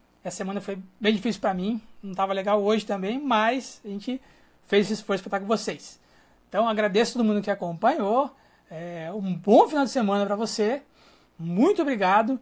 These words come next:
E semana que vem, sete e meia, a gente tá de volta pra falar um pouquinho mais sobre o que foi destaque na semana.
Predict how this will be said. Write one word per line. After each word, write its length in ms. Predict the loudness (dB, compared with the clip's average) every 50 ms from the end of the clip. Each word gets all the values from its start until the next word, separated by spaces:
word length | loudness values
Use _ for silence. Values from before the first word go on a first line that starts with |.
| -4 _
E 60 | 0
semana 320 | 2 4 4 4 4 2 0
que 120 | 0 0
vem, 320 | 0 2 2 2 0 -2 -6 -8 _ -20
sete 320 | -6 -4 -4 -2 0 0
e 40 | 0
meia, 160 | 2 2 2
a 40 | 2
gente 140 | 0 -2 -2
tá 60 | -6
de 100 | -6 -4
volta 320 | -2 0 0 0 0 -2
pra 160 | -4 -6 -6
falar 280 | -2 0 0 0 0 -2
um 80 | -4 -6
pouquinho 340 | -10 -12 -10 -8 -8 -6
mais 600 | -6 -4 -4 -4 -4 -4 -4 -6 -8 -10 -14 -16 -20 _ _ _ _
sobre 340 | -20 -6 -4 -4 -2 -2 -4
o 20 |
que 100 | -6 -8
foi 120 | -10 -8
destaque 680 | -8 -6 -8 -8 -6 -2 -2 -2 -2 -4 -6 -8 -8 -8 -12 -20 _ _ _ _ _
na 220 | -6 -4 -4 -4
semana. 560 | -4 -2 0 2 4 4 4 4 4 2 -2